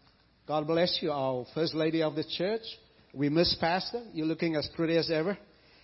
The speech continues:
And, um, I'm sure that you miss Pastor too, but it's gonna be all right. We have the Holy Spirit in this house. Amen. The Lord laid something upon my heart. And I was, i-, if you've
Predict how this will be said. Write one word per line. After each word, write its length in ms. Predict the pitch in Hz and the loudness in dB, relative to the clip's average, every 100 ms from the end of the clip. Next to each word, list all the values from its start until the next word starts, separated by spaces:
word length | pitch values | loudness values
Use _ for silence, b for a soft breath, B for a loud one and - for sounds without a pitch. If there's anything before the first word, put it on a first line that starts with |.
| b - | b -8
And, 340 | 131 123 123 | -6 -4 -6
um, 400 | 123 117 113 107 - _ _ _ _ _ _ - - | -6 -6 -10 -14 -20 _ _ _ _ _ _ -20 -14
I'm 120 | 131 131 | -8 -6
sure 280 | - 143 | -2 -2
that 200 | 139 131 | 0 -2
you 60 | 151 | -2
miss 220 | 147 160 - | 0 0 0
Pastor 360 | 156 156 - | -2 -2 -4
too, 180 | - 165 | -4 -2
but 180 | 139 123 | -2 -4
it's 200 | 139 - | -6 -6
gonna 160 | 131 | -6
be 160 | 120 127 | -6 -4
all 500 | 131 151 160 156 156 | 0 2 4 4 2
right. 400 | 143 139 - - - | 0 -2 -6 -10 -10
We 140 | 143 139 | -2 0
have 300 | 131 151 139 | 0 0 0
the 100 | 143 | -2
Holy 200 | 156 139 | -2 -2
Spirit 400 | - - 143 135 | -4 -2 -4 -4
in 140 | 135 | -4
this 120 | 131 | -4
house. 300 | 135 131 127 | -4 -6 -6
Amen. 380 | 147 139 156 160 B B B B B - | -6 -4 -4 -4 B B B B B 6
The 80 | 214 | 10
Lord 640 | 220 311 339 254 214 220 208 - - - | 12 12 12 12 12 10 6 -4 -10 4
laid 300 | 180 254 254 | 8 8 8
something 800 | - - 285 302 - 254 262 240 | 2 -2 0 0 -2 -2 -2 -4
upon 480 | 214 - 202 226 190 | -4 -2 -2 0 2
my 280 | 180 208 | 2 2
heart. 580 | 196 - 180 147 113 113 - - - - _ b b b b b - | 0 0 2 2 -4 -10 -16 -20 -20 -20 _ b b b b b 4
And 240 | 185 185 | 6 6
I 200 | 196 277 | 6 8
was, 440 | 302 214 - - - | 8 6 2 -4 0
i-, 220 | 196 220 | 2 4
if 180 | 214 175 | 2 4
you've 340 | 254 285 277 | 6 6 4